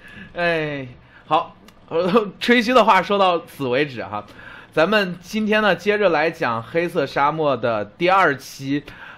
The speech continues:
呃，技术项攻略，呃，视频啊。那在你玩这个，作为一个萌新，你刚接触到这个游戏的时候，有很多玩家会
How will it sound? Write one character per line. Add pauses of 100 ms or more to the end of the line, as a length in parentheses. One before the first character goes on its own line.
(160)
呃，
技
术
项
攻
略， (180)
呃，
视
频
啊。 (1160)
那 (600)
在
你
玩
这
个， (140)
作
为
一
个
萌
新，
你
刚
接
触
到
这
个
游
戏
的
时
候，
有
很
多
玩
家
会